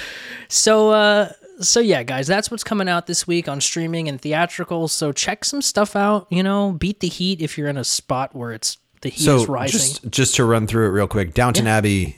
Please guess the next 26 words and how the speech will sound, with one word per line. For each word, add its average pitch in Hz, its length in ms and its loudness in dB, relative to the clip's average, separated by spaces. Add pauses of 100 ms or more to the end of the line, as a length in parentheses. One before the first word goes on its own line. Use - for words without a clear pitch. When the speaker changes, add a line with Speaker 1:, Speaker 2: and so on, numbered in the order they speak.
Speaker 1:
Mm-hmm. 156 140 -6
Speaker 2:
theatrical, 101 680 0 (240)
Chippendale, 107 600 2
Disney 95 320 0
Plus, - 560 0
Men, 98 500 0
theatrical, 92 760 0 (100)
Speaker 1:
Yep. - 140 -4 (120)
Speaker 2:
Time 135 260 0
Traveler's 110 420 2
Wife, 98 520 0
H 98 240 -2
B 117 160 2
O, 104 500 2
Love, 107 300 0
Death, 101 180 0
and 95 100 -2
Robots, 92 600 0
Netflix, 92 500 -4
and 82 120 -4
Harriet 85 260 -2
the - 60 -12
Spy, 76 400 -4
Apple - 240 -6
T 85 160 -4
V. 87 280 -6